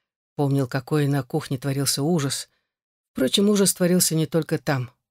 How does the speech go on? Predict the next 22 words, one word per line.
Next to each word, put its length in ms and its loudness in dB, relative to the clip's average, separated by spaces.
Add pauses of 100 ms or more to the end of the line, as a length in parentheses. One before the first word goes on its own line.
(140)
Уж 140 0
он-то 240 0
знал, 340 2
какой 340 -2
у 20 2
него 240 0
талант 500 0 (500)
к 80 -4
загрязнению 760 4
жилплощади. 800 -4 (800)
А 40 -2
вести 300 2
семью 340 4
в 80 -6
помойку 580 2 (600)
не 120 2
хотелось. 640 0 (1040)
Но 100 2
когда 280 2
прошёлся 540 2
по 200 -2
дому, 500 0